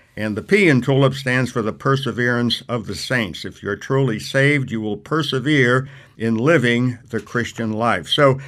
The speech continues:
if you've done a lot of good things and are continuing to do good things, then you can have assurance of salvation. That's why Calvinists like to use the term perseverance of the saints rather than eternal security.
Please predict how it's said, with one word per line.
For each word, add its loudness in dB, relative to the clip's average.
if -2
you've 4
done 4
a 4
lot 4
of -2
good 2
things -2
and -4
are 2
continuing 2
to -4
do 2
good 0
things, 0
then -2
you 0
can 0
have -2
assurance -2
of -8
salvation. -2
That's 2
why 6
Calvinists 4
like 2
to -4
use 4
the -4
term 0
perseverance 2
of -4
the -4
saints -2
rather 2
than 0
eternal -2
security. 0